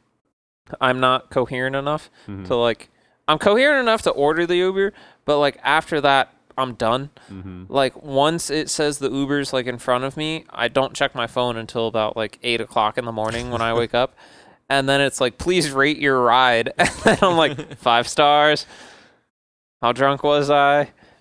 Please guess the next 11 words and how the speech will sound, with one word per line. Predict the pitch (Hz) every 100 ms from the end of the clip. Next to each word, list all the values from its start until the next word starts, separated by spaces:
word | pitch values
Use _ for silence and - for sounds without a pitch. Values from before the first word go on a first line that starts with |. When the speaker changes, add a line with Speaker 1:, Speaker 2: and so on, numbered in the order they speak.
| _ _ _ _
Speaker 1:
<laughs> | 143 180
The | 151 135
ride | 127 131 139
was | 131
six | - 143 -
dollars. | 143 143 143 147 143 - - _ _ 113
Yeah, | 113 104 -
here's, | - 139 143 143
like, | 151 135 -
twenty | - - 117 113
bucks." | 110 107 107 -